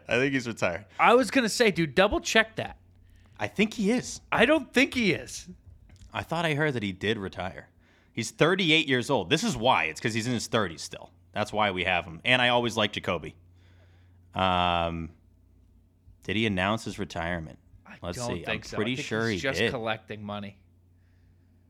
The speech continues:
Speaker 1: All right. Somebody, somebody just tweet at us. And hitting ninth, Joey,
Speaker 2: <laughs>
Speaker 1: I got Carl Yastrzemski. <laughs>
Speaker 2: You got y-,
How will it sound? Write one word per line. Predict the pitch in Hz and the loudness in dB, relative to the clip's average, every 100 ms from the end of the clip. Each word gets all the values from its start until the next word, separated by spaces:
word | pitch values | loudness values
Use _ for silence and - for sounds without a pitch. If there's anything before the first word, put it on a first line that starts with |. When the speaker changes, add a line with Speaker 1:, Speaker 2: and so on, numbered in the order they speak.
| _ _ _ - | _ _ _ -4
Speaker 1:
All | 98 | -2
right. | 80 78 | 0 -4
Somebody, | - 123 123 120 | -2 2 2 2
somebody | - 127 120 | -2 -4 -2
just | 101 - | -6 -8
tweet | 110 90 | -8 -6
at | 82 78 | -6 -10
us. | 78 - _ _ _ - - _ 127 | -12 -18 _ _ _ -20 -20 _ 4
And | 143 139 | 6 6
hitting | 220 208 | 6 6
ninth, | 175 139 - | 6 6 4
Joey, | - 117 110 104 - 311 - - _ _ | 4 4 6 4 0 -10 -10 -20 _ _
Speaker 2:
<laughs> | _ - - - - - | _ -16 -16 -16 -6 0
Speaker 1:
I | 135 | 6
got | 151 - | 4 6
Carl | - 175 | 6 6
Yastrzemski. | 160 123 - 165 160 - - 165 160 - - - _ - - | 2 -2 0 2 2 2 2 2 -2 -8 -10 -10 _ -8 -2
<laughs> | - - 185 - - - - - - - - - - | 0 -2 -6 -8 -14 -8 -8 -4 -6 -6 -14 -14 -18
Speaker 2:
You | 170 | -8
got | 165 180 170 - _ - - - - | -2 -2 -2 -12 _ -20 -20 -20 -18
y-, | 208 | -18